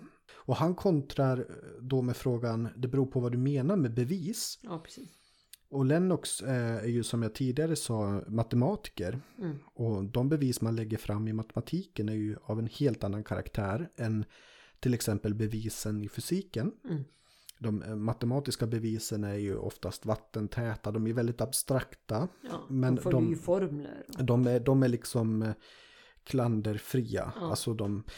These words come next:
Speaker 1: i fysikens är ju, det kommer vi komma in lite på lite senare här, men men, eh, de är, de är lite annorlunda. Det är
Speaker 2: Ja.
Speaker 1: mätningar och, och så.
Speaker 2: Ja.
Speaker 1: Men trots det här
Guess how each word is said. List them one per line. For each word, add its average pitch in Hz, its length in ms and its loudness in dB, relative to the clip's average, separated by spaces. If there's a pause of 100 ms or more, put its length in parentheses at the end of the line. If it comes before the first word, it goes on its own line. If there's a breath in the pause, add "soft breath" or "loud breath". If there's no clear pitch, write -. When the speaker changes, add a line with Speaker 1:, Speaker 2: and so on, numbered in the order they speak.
(140)
Speaker 1:
i 127 100 0
fysikens 127 1120 -2
är 117 120 0
ju, 110 300 2 (340 loud breath)
det 117 220 -6
kommer 123 240 2
vi 120 60 2
komma 123 220 4
in 160 120 6
lite 131 220 0
på 113 100 0
lite 107 200 0
senare 120 340 -2
här, 107 200 0
men 101 260 2 (540 loud breath)
men, 104 320 2
eh, 101 240 0 (240)
de 117 260 0
är, 113 180 2
de 127 340 0
är 143 40 4
lite 113 240 0
annorlunda. 95 640 -4
Det 139 80 -2
är 131 40 2
Speaker 2:
Ja. 131 60 4
Speaker 1:
mätningar 110 560 0
och, - 280 -6
och - 60 -8
så. - 220 -10 (180 loud breath)
Speaker 2:
Ja. 175 140 -6 (240 loud breath)
Speaker 1:
Men 151 240 4 (280)
trots - 340 0
det 151 80 4
här 208 380 2